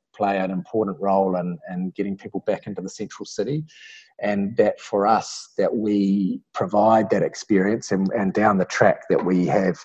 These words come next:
a, within in-house, that we, again, we've got that really great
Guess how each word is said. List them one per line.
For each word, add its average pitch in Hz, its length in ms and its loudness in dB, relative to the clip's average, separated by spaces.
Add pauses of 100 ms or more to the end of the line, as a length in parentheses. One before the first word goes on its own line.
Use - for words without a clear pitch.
(160)
a, 101 340 4
within 110 460 6
in-house, 131 560 2
that 95 160 2
we, 98 280 2 (100)
again, 98 320 4
we've 92 240 -2 (100)
got 101 240 2
that 95 180 2
really 104 260 0
great 98 320 2